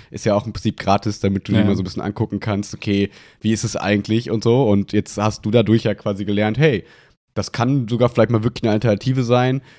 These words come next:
Speaker 1: für, äh, ich will irgendwie vielleicht vier Tage Homeoffice machen und einen Tag will ich aber ein bisschen Bürofeeling
Speaker 2: Ja,
Speaker 1: haben.
Speaker 2: ja.
Speaker 1: Und dann würdest du es dir vielleicht, könntest du dir das vorstellen, das zu machen. Also ich, man könnte ja auch, also so kann man's ja auch sehen, dass es eure Probe, eure Probetage waren.
Speaker 2: Genau,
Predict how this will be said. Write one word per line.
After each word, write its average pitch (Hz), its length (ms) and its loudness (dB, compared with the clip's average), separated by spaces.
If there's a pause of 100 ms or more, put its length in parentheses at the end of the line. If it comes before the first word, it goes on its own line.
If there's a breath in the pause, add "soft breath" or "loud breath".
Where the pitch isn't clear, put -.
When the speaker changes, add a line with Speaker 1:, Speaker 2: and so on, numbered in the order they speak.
Speaker 1:
für, 123 520 2
äh, 104 260 -2
ich 101 300 -6
will 117 200 2
irgendwie 107 440 0
vielleicht 104 340 -2
vier 117 140 2
Tage 110 280 2
Homeoffice 117 420 0
machen 117 320 -2
und 95 140 0
einen 104 180 0
Tag 107 240 0
will 107 100 0
ich 104 140 -2
aber 110 300 0
ein 95 140 -6
bisschen 113 260 -6
Bürofeeling 110 640 0
Speaker 2:
Ja, 123 40 2
Speaker 1:
haben. 113 260 2
Speaker 2:
ja. 117 120 -2 (260 loud breath)
Speaker 1:
Und 95 140 -6
dann 98 160 0
würdest 104 200 -2
du - 40 -8
es - 80 -12
dir 101 60 -10
vielleicht, 98 340 2
könntest - 260 -2
du 101 40 2
dir 101 60 2
das 90 60 -4
vorstellen, 101 240 -4
das - 80 -6
zu - 80 -6
machen. 98 240 -2
Also 78 180 -6
ich, 78 220 -10
man 78 320 -10
könnte 90 220 -6
ja 73 120 -6
auch, 80 120 -12
also 78 260 -8 (480)
so - 140 -10
kann - 160 -2
man's 82 160 -2
ja - 80 -4
auch - 160 -4 (360)
sehen, 69 380 -6
dass - 160 -12
es - 100 -12
eure 78 200 -2
Probe, 82 480 -2 (800 soft breath)
eure 78 240 -6
Probetage 76 520 -6
waren. 73 220 -8 (140)
Speaker 2:
Genau, 107 320 0